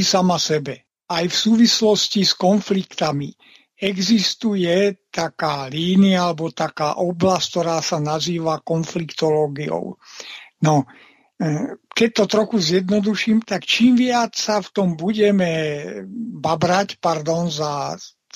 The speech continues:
také nepekné slovo, tak tým viac sa tým nejakým spôsobom zaťažíme až zašpiníme touto vecou. Takže aj v tomto prípade menej je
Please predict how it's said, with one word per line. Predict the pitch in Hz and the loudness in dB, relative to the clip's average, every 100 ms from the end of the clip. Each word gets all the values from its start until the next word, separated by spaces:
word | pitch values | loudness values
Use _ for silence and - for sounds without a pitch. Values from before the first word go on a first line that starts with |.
| - _ | -20 _
také | 170 151 170 165 | -4 -2 0 0
nepekné | 170 175 180 180 190 | 0 -2 -2 0 0
slovo, | - 185 175 185 220 202 - | 2 2 2 2 2 -2 -8
tak | - 165 - | -4 -4 -4
tým | - 208 262 294 262 | 0 4 6 6 4
viac | 196 202 202 220 | 4 2 2 -2
sa | - - - 190 190 214 208 208 _ - | -4 -6 -2 0 0 0 -4 -12 _ -8
tým | 180 208 196 | -4 0 0
nejakým | 190 196 196 180 | 0 -2 -2 -4
spôsobom | - 185 196 190 190 180 170 143 | -4 -4 -4 -2 -2 -2 -4 -2
zaťažíme | 165 208 202 196 185 190 180 | -2 -2 0 0 0 -2 -2
až | 175 165 143 160 | -4 -6 -6 -6
zašpiníme | 165 - 113 101 98 95 90 - _ _ | -6 -4 0 0 0 -4 -8 -14 _ _
touto | - 160 180 170 | -2 0 2 2
vecou. | 156 151 165 147 | 2 2 -2 -4
Takže | 135 165 156 165 151 - - - - _ - | -2 -2 0 -2 -2 -6 -20 -20 -20 _ -6
aj | 165 | -4
v | - | 0
tomto | 208 262 233 190 | 2 2 2 0
prípade | - 185 196 - 214 190 214 214 220 226 - _ _ _ _ _ _ _ | 0 0 0 0 0 0 0 2 0 -2 -8 _ _ _ _ _ _ _
menej | 185 165 180 226 226 226 226 220 214 302 - _ _ _ _ - | -6 -4 2 6 6 6 4 2 -2 -8 -12 _ _ _ _ -16
je | 175 165 165 175 185 208 | -12 -6 -2 0 0 0